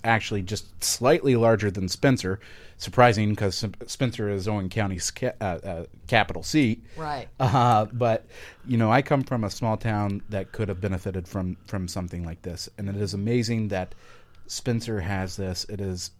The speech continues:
Speaker 1: it is growing into an amazing community. Uh, and it already w-, was in its own right, but it's now just getting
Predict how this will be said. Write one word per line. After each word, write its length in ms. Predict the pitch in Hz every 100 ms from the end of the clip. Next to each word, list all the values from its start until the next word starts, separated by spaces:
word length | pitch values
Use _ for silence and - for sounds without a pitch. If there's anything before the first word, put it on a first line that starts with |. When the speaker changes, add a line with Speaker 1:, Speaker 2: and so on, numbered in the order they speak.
| -
Speaker 1:
it 200 | 104 92
is 220 | 107 92
growing 400 | - 101 104 101
into 380 | 104 98 95 98
an 100 | 92
amazing 440 | 92 95 95 95 92
community. 580 | 92 92 92 90 90 - - - - -
Uh, 120 | 107 - - -
and 140 | 180
it 120 | 165 170
already 320 | 160 147 143
w-, 180 | 139 -
was 300 | 143 139 127
in 100 | 127
its 160 | 120 123
own 200 | 127 135
right, 220 | 90 87 98
but 160 | 101
it's 200 | 98 - 117
now 160 | 107
just 280 | 101 92 -
getting 320 | 101 92 90